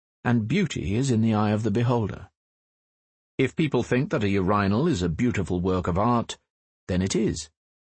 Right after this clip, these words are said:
What higher authority is there that can tell people they are wrong? Today, copies of Duchamp's masterpiece are presented in some of the most important museums in the world, including the San Francisco Museum of Modern Art,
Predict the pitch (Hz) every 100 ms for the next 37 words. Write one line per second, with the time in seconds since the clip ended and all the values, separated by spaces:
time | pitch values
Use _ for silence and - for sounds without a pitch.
0 | _ _ _ _ - 123 110 131 127 117
1 | 98 - 117 110 101 98 147 226 - 69
2 | 85 85 _ - - - 101 - 123 135
3 | 156 117 90 95 151 123 92 95 110 190
4 | 82 78 - _ _ _ _ _ _ _
5 | _ _ 139 180 202 135 - - - 165
6 | 208 156 110 92 107 104 127 113 101 82
7 | 95 117 113 - 110 95 - 101 - 98
8 | 104 104 127 110 85 98 90 95 104 101
9 | 104 - - 131 127 92 123 101 98 95
10 | 95 107 110 123 98 82 - _ _ _
11 | _ 107 - 120 104 101 95 113 104 101
12 | 90 - 147 - 90 92 101 87 98 107
13 | 117 87 101 92 90 95 117 -